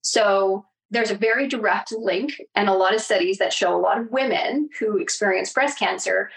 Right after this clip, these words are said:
have a complicated relationship with anger. Women specifically do. So if you see a man who gets frustrated and angry, you're thinking, "Oh, that man's experiencing this specific emotion."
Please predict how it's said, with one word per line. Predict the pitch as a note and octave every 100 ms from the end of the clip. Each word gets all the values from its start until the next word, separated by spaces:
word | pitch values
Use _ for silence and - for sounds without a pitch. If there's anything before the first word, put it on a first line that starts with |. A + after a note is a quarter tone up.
| -
have | G3+
a | G#3+
complicated | G#3+ G3+ G3+ G3+ G3
relationship | F#3 E3+ - F#3+ - -
with | D3
anger. | G3 F#3+ - - - - -
Women | A3 C#4 D4 D4+
specifically | - - G#3+ D#4+ E4 G#4 - - - - _ -
do. | E3 - - - -
So | - A3+
if | A3+
you | E4
see | - F4+
a | A#3+
man | F#3 F#3 A3 C#4 - _ -
who | G#3+
gets | E3+ - -
frustrated | - - C4 - C#4+ C4 G#3
and | F#3
angry, | F#3 A#3+ C#4 D4+ E4 - B3
you're | A#3+
thinking, | - B3+ A#3 A3
"Oh, | - - -
that | - -
man's | G3 G#3+
experiencing | A#3 - B3+ B3+ B3 B3
this | A#3+
specific | - B3+ B3 B3
emotion." | A#3+ C#4 D4+ F#3+